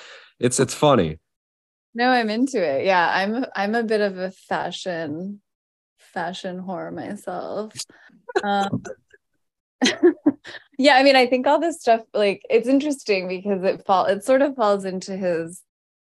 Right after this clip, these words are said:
Speaker 2: ideas about seduction. Seduction was the first. Okay, so, so I'll sort of address this thing you mentioned about symbols and my cosmic stuff. And, and, um, Seduction was the first Baudrillard book I read. I was, like,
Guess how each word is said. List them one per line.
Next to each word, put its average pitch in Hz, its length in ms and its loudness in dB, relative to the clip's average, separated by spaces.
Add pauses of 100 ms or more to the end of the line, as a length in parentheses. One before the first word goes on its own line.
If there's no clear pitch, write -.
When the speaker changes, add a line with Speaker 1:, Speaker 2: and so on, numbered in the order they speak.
Speaker 2:
ideas 190 320 2
about 175 220 0
seduction. 170 680 -2
Seduction 247 760 2
was 208 240 -2
the 190 180 -2 (160)
first. 165 400 -4
Okay, 208 260 2
so, 202 220 -2 (360)
so 214 120 0
I'll 202 120 4
sort 214 260 0
of 208 100 -2
address 170 360 -2
this 170 300 -10
thing 170 300 -2
you 160 140 -6
mentioned 156 480 -8
about 156 240 -6
symbols 160 560 -6
and 165 160 -6
my 151 360 -6 (600)
cosmic 156 760 -6 (100)
stuff. 151 560 -4 (340)
And, 156 260 -8 (320)
and, 175 420 -2
um, 147 420 -4 (640)
Seduction 220 600 0
was 202 140 0
the 185 120 0
first 180 300 -2
Baudrillard 160 400 0
book 151 240 -4
I 151 80 -4
read. - 460 -2
I - 100 0
was, 180 140 0
like, 180 140 -4